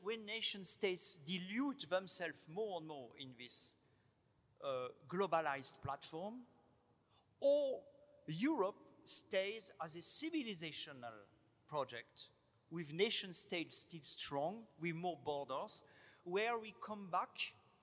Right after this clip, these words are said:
to a form, I know it's a, uh, in, uh,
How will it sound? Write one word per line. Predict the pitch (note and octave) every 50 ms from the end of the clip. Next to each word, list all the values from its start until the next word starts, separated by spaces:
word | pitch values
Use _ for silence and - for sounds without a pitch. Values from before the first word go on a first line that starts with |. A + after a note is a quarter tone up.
| _ _ _ _ -
to | - A3+ A3 G#3 G3+
a | F#3+ F#3+ F#3 F3+ F3 E3 - - - -
form, | - - - - B3+ B3 G#3 D#3 C#3 C3 C3 - - -
I | D#3 D#3
know | F3 F#3 F#3+ F3+ F3+ F3
it's | E3+ D#3+ - - E3+
a, | D#3+ C#3+ C3+ C3 - - -
uh, | C3+ B2+ B2 A#2+ A#2+ A#2+ A#2+ A#2+ A2 _ _ _ _ _ _ _ _ _ _ _ _ _ _ _ _ -
in, | E3+ E3 E3 D#3
uh, | D3